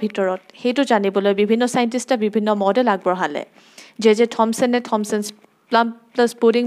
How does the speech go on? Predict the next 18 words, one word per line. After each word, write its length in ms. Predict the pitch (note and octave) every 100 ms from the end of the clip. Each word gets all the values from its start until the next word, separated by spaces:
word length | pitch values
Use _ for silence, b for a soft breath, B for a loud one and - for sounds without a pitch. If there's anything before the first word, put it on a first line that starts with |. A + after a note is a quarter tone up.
| A#3+
মডেল 200 | A#3 A#3
আগবঢ়ালে। 460 | A3 G#3+ A3 G#3 G#3 - B B B B B B _ _ -
তাৰপিছত 380 | C4 C4 B3+ A#3 G3
ৰাডাৰফৰ্ডে 560 | G3+ G3+ B3+ C4+ A#3+ A#3 G#3+
ৰাডাৰফৰ্ডছ 440 | G3 G#3 G#3+ G#3 -
আলফা 200 | G#3+ A3+ A#3
পাৰ্টিকল 300 | A#3 A#3+ A3 -
স্কেটাৰিং 360 | A3 G#3+ G#3+ G#3+ G#3
এক্সপেৰিমেণ্ট 500 | - B3 B3 A#3+ A3+ G#3+
আগবঢ়ালে। 480 | G#3 G#3 G3+ G3 - - b b b b b A3
দেন 140 | G#3+ G#3+ G#3 - A3 G#3
বৰৰ 300 | A3+ A#3 A3+ G3
মডেল 220 | F#3+ F3+
আহিলে 240 | F3+ F3 E3+ -
আৰু 100 | G3+ -
আটাইতকৈ 460 | G3+ A#3 A#3+ - D#4+ A#3+
বেছি 200 | G#3 B3 G#3+
গ্ৰহণযোগ্য 460 | G3+ A#3 A#3+ B3